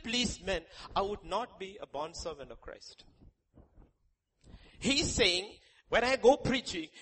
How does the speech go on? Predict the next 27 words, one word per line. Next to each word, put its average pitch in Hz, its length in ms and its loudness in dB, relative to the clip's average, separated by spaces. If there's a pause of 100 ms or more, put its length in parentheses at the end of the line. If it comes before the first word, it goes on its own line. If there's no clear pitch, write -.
men 262 200 4
have 247 260 2 (120)
different 254 380 4
opinions 208 460 -4
about 175 200 -2
what 165 260 2
I 190 60 -2
should - 280 -6
preach 175 280 -6
and 139 100 -8
how 143 180 -2
I 135 60 -6
should - 220 -14
preach, - 420 -14 (1300)
because 127 260 -4
they 123 100 -4
think 156 240 -8
I'm 135 160 -8
their 139 120 -6
servant." - 300 -12 (2250)
But 120 120 -14
Paul 139 160 0
says, - 240 -10
"No, 190 160 -12 (500)
I'm 139 200 -4
God's 147 320 -2
servant. 117 420 -8